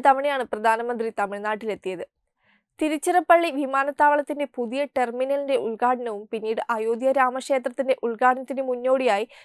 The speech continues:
തിരുച്ചിറപ്പള്ളി, രാമേശ്വരം, ധനുഷ്കോടി എന്നിവിടങ്ങളിൽ ക്ഷേത്രങ്ങൾ സന്ദർശിക്കാനും പ്രധാനമന്ത്രി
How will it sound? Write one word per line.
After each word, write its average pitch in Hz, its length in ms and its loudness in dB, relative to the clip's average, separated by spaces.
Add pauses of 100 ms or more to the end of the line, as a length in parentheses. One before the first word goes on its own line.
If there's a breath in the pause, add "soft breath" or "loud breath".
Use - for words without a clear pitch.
(160 loud breath)
തിരുച്ചിറപ്പള്ളി, 320 580 2 (140)
രാമേശ്വരം, 262 580 2 (120)
ധനുഷ്കോടി 240 520 0 (140)
എന്നിവിടങ്ങളിൽ 262 580 0 (240 soft breath)
ക്ഷേത്രങ്ങൾ 254 560 0
സന്ദർശിക്കാനും 262 720 -2
പ്രധാനമന്ത്രി 208 600 -2